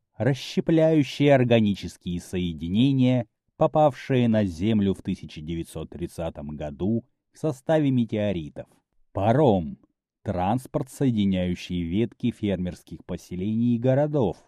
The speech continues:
Тысячу-другую на восток, в одном из карманов. Н П шники перестали содержать его фермерское угодье,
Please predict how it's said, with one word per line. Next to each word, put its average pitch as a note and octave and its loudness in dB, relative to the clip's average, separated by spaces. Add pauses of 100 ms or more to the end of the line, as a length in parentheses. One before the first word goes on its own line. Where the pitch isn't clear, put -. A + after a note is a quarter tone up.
(1200)
Тысячу-другую C3+ 4
на A2 4
восток, A2+ 2 (200)
в A#2 -2
одном B2+ 4
из A#2+ 0
карманов. A#2+ 2 (880)
Н B2 2
П F#3 4
шники D3+ -2 (180)
перестали F#3+ 4
содержать C3 4
его A2+ 4
фермерское A2+ 2
угодье, G#2+ 4